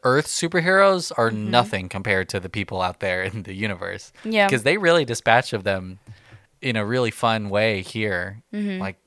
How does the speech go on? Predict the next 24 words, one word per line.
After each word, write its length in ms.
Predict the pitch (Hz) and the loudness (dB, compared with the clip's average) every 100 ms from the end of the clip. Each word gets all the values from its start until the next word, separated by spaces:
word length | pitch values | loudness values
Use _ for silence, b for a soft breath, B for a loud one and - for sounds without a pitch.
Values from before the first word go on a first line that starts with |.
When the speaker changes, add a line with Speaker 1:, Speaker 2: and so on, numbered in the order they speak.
| _ - | _ -6
Speaker 1:
pretty 220 | 208 - _ _ | -6 -6 _ _
quickly. 640 | - - 127 - 85 - - | -4 -2 -4 -6 -16 -16 -12
Speaker 2:
Mm-hmm. 340 | 214 214 180 196 | -4 -4 -4 -6
Speaker 1:
And 200 | 123 120 | -2 -2
it's, 360 | 117 - - - 120 | -2 -4 -14 -14 -12
it's 400 | 104 - - - b b b b - | -10 -8 -12 -14 b b b b -4
pretty 240 | 311 320 | 0 2
interesting. 500 | 202 170 117 - 95 | 2 0 -4 -4 0
And 80 | 123 | 2
I 40 | |
feel 160 | 156 233 | 4 4
like 120 | 233 | 6
that's, 200 | 185 - | 4 4
like, 140 | 196 | 2
a 80 | 139 | 0
big 320 | 107 135 135 | 0 0 0
M 180 | 131 120 | -2 -2
C 200 | 120 - | -4 -6
U 140 | 110 110 | -4 -4
thing 300 | - 107 101 | -4 -4 -4
that's 160 | 92 - | -6 -6
happening 420 | 95 92 90 87 | -6 -6 -10 -12
now, 260 | 87 92 104 | -14 -14 -4
is 320 | 120 101 101 | -4 -2 -8